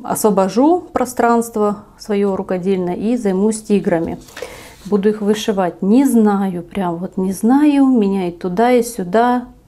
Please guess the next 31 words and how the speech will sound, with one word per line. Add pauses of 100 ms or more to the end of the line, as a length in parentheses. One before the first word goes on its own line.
(120)
То
ли
надо,
то
ли
не
надо,
но
тигры
же
классные. (920)
Но
это
же
ж
работа
двести
пятьдесят
на
четыреста
семьдесят
три
крестика (640)
на
восемнадцатом
каунте, (280)
тридцать
три
на
шестьдесят
шесть.